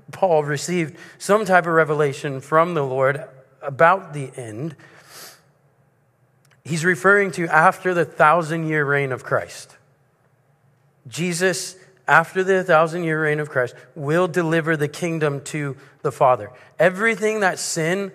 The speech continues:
the flesh, the devil has ruined will be returned to God. He's saying everything that's been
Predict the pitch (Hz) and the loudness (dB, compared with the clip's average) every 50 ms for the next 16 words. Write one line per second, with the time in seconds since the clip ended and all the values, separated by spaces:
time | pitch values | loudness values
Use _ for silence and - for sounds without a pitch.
0 | - - _ - 156 143 - - - 143 151 160 180 180 - - - - - - | -18 -20 _ -6 -6 -6 -6 -10 -2 4 6 6 6 4 0 -8 -14 -16 -18 -20
1 | _ _ _ _ _ _ _ 151 147 123 147 160 165 165 185 190 175 170 147 127 | _ _ _ _ _ _ _ -6 -4 2 4 4 4 4 2 2 4 4 2 0
2 | 120 120 120 135 151 165 180 190 190 190 165 127 131 143 160 175 180 180 151 160 | -2 -6 -4 -2 0 0 0 0 -2 -2 -6 -6 -4 -2 0 0 0 0 -2 -4
3 | 165 170 165 147 143 147 143 151 - - 180 165 143 135 143 147 135 - - - | -6 -6 -6 -4 -6 -6 -6 -8 -4 -2 -2 0 0 -2 -4 -6 -8 -12 -18 -20
4 | _ _ _ _ _ _ _ - 143 131 156 151 - 87 - - - _ _ _ | _ _ _ _ _ _ _ -10 -2 2 2 2 2 0 -6 -16 -20 _ _ _
5 | _ _ _ _ _ _ 151 147 - 190 175 165 160 180 190 226 240 196 220 220 | _ _ _ _ _ _ -8 -2 0 0 2 2 2 2 2 0 0 0 0 0
6 | 220 208 190 156 139 131 180 185 180 170 - | 0 -2 -2 -2 -2 -2 -2 -2 -2 -4 -6